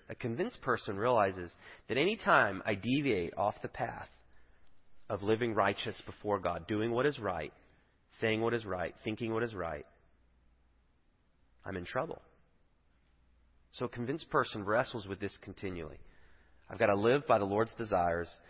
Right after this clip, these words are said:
I have to depend on God. And I have to start with Christ. And I have to, I have to screen the wrong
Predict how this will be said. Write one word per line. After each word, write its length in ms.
I 140
have 140
to 60
depend 640
on 200
God. 380
And 100
I 40
have 140
to 60
start 380
with 100
Christ. 440
And 80
I 40
have 180
to, 120
I 40
have 120
to 80
screen 640
the 80
wrong 300